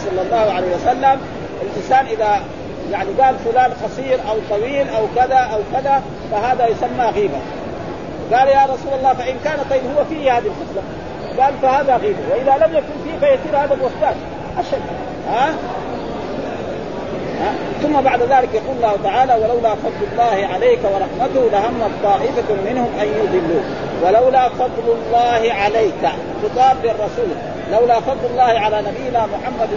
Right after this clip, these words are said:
صلى الله عليه وسلم ورحمته لهم طائفة منهم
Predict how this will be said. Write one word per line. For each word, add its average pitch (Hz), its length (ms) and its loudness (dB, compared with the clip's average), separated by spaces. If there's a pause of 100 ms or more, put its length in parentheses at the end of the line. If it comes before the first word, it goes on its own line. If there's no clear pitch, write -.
(100)
صلى 196 240 -2
الله 214 280 2
عليه 185 240 0
وسلم 240 420 0
ورحمته 247 520 2 (340)
لهم 247 440 2 (140)
طائفة 233 500 2 (100)
منهم 262 220 -2